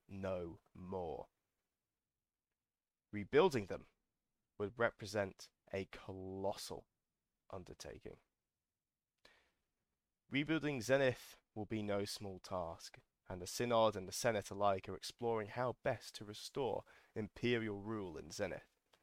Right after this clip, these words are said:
The Urizen will no doubt have their own ideas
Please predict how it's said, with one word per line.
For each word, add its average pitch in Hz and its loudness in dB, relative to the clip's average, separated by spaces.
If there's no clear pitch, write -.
The 104 2
Urizen 139 4
will 104 -2
no 127 4
doubt 113 4
have 101 -2
their 101 0
own 113 2
ideas 85 -6